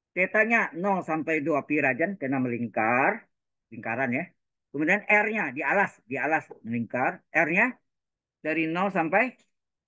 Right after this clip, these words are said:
dua. Ya, jarinya kan dua nih. Dari nol sampai dua. Empat itu ketinggian titik puncaknya, ya kan?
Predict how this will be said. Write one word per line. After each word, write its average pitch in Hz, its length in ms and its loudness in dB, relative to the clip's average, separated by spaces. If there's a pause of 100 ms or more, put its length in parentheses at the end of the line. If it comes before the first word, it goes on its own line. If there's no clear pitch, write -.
(600)
dua. 214 360 2 (1400)
Ya, 190 120 -2
jarinya 220 400 2
kan 294 80 4
dua 233 240 0
nih. 123 120 -8 (520)
Dari 156 240 -4
nol 202 160 -2
sampai 170 120 -2
dua. 156 200 0 (640)
Empat 131 300 -8
itu 208 100 -6
ketinggian 143 540 0
titik 131 400 -10
puncaknya, 139 800 -2
ya 139 180 -6
kan? 190 80 -4